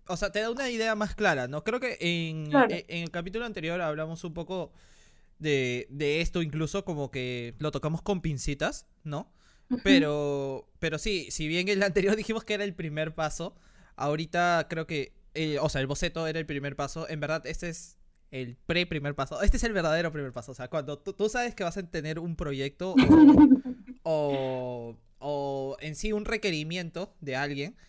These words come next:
Speaker 1: te de-, sabes
Speaker 2: Claro,
Speaker 1: que
Speaker 2: el
Speaker 1: vas a recibir este, este documento, ¿no? O de alguna forma te van a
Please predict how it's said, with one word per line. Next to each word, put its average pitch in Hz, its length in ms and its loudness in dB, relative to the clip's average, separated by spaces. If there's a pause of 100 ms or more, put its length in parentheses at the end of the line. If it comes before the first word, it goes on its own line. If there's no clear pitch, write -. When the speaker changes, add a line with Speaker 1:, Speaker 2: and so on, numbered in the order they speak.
(440)
Speaker 1:
te 147 160 0
de-, 151 300 -2
sabes 269 320 8
Speaker 2:
Claro, - 0 -
Speaker 1:
que 220 200 4
Speaker 2:
el 226 160 0
Speaker 1:
vas 180 200 -4
a 196 40 0
recibir 165 400 -6
este, 151 300 -6
este 160 280 -8
documento, 147 520 -10
¿no? 135 220 -10
O 156 120 -4
de 143 80 -4
alguna 180 240 -4
forma 175 260 -8
te 156 60 -8
van 147 140 -4
a 156 120 -8